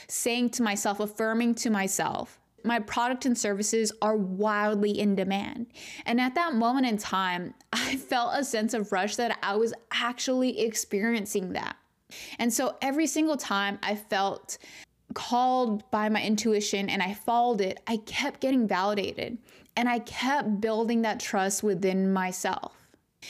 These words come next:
The one big advice that I have to share is the answer that you're probably looking for is already within you. Slow down, pause, create the self-awareness,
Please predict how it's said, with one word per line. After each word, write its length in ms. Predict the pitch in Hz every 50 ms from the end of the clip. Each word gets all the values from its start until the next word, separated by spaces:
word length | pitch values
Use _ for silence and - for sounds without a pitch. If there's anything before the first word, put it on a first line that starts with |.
| - - -
The 120 | 208 196 202
one 340 | 202 190 214 240 254 254 240
big 200 | 247 240 220 254
advice 420 | 220 196 190 202 185 196 208 -
that 100 | - 202
I 60 | 202
have 220 | 208 208 190 190 190
to 100 | - 202
share 200 | 202 - 190 190
is 340 | 196 190 190 190 - - - _ _ _ _ -
the 340 | 214 208 254 240 - - -
answer 420 | 214 220 226 233 240 - 311 285
that 160 | 269 262 214
you're 120 | 220 220 214
probably 800 | 208 214 - - 190 180 185 185 220 233 240 214 240 247 240
looking 380 | 220 196 175 175 - 208 214 226
for 360 | - - 277 294 302 311 311 -
is 180 | - 220 220 214 - -
already 300 | 214 220 240 247 240 247
within 480 | 247 220 226 226 214 185 214 208 208 196
you. 340 | 180 196 214 208 - - - - _ _ - - - - - -
Slow 360 | - - - 185 190 196 196
down, 460 | 202 202 185 180 170 170 180 - 233 - _ - - - - - - _ _ -
pause, 600 | - - 226 214 208 196 190 185 185 - - - - - - - - -
create 360 | - - - 262 240 254 247
the 80 | 254 254
self-awareness, 1160 | 254 - - 226 220 220 220 240 220 208 185 185 180 190 202 202 196 185 - - - - -